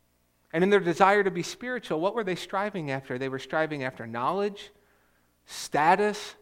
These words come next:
position, rights, relevance.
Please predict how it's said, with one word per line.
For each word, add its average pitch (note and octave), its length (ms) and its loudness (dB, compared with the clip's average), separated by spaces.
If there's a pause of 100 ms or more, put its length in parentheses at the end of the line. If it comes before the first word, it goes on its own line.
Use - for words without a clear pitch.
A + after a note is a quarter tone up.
position, F#3+ 840 -4 (760)
rights, F3 840 8 (260)
relevance. A3+ 1000 8